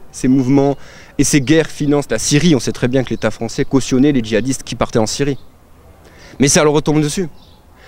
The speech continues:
parce que c'est comme ça, quand on lance un boomerang, ça se revient forcément dessus. Donc, forcément, ce qui s'est passé, ça devait se passer, puisque c'est eux qui lancent tout ça. Et après, ils, ils comprennent pas. Mais pourtant, je...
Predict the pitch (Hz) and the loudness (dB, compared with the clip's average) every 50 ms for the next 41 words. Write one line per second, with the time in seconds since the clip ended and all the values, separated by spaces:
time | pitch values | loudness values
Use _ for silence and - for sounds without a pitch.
0 | - - - 135 - - 151 - 151 139 - 143 143 139 180 160 - 127 117 - | -20 -4 -2 -2 0 2 0 0 2 2 2 0 2 2 0 -2 -2 -6 -6 -4
1 | 123 123 123 - - 127 120 123 120 120 135 147 147 123 - - - - - - | -4 -4 -4 -4 -6 -4 -2 -2 0 0 0 0 0 -2 -4 -10 -18 -20 -20 -20
2 | _ _ - - - - - - 123 - - 147 131 135 127 - 143 - - 156 | _ _ -20 -20 -20 -10 -4 -2 -2 0 0 0 0 0 0 -2 -6 -4 -2 -2
3 | 147 143 131 131 123 - - 127 117 113 139 170 208 247 247 - - - - - | 0 0 -2 -2 -6 -6 -8 -10 -2 2 4 4 4 4 2 0 -4 -6 -8 -16
4 | - - - _ - - - - - - - - - - - 233 - - - - | -20 -20 -20 _ -20 -20 -20 -20 -20 -20 -20 -20 -14 -2 -2 -2 0 2 2 2
5 | 185 196 208 196 - - - - 170 151 - 147 135 - - 220 233 220 156 127 | 2 2 0 -2 -2 -6 -4 -2 -2 0 2 0 0 0 -2 -2 0 -2 -2 -4
6 | - - - - - - - - - 165 139 147 147 180 165 - - 185 180 - | -10 -18 -20 -20 -20 -14 -10 -4 -2 0 0 0 -2 -2 -6 -2 -2 -2 0 0
7 | 233 - - - - - - - 180 - - 220 - - 226 - - - 277 285 | -2 -4 -4 -8 -16 -20 -14 -14 -10 -2 -2 -2 0 0 -2 -2 -2 -6 -4 -4
8 | 254 - - - - - - - - - - - 165 165 208 233 202 - - - | -4 -4 -8 -12 -20 -20 -20 -20 -20 -14 -6 -4 0 2 2 2 2 -2 -6 -12
9 | 156 - - 147 123 - - - - - - - - - 131 151 160 180 165 - | -10 -2 0 0 0 -2 -6 -16 -20 -20 -20 -20 -2 2 2 2 2 2 -2 0
10 | - 269 302 339 359 339 - - - - - - 165 165 143 - - 208 180 - | 0 2 2 2 2 0 -4 -14 -20 -20 -6 -4 -4 -2 -2 -4 -6 -8 0 0
11 | 220 196 - 240 247 233 311 311 311 - - - - - - - - - - 120 | 0 2 4 4 4 4 4 2 0 -4 -10 -20 -20 -20 -20 -20 -20 -16 -14 -14
12 | 117 - 147 143 - - 196 196 196 196 196 - - - - - - - - - | -10 -8 -8 -10 -6 -6 -6 -6 -6 -8 -12 -16 -20 -20 -20 -20 -20 -20 -18 -16
13 | 139 - - 131 123 127 127 123 127 127 123 113 110 110 113 | -12 -4 -2 0 0 2 0 0 0 0 0 -2 -4 -6 -8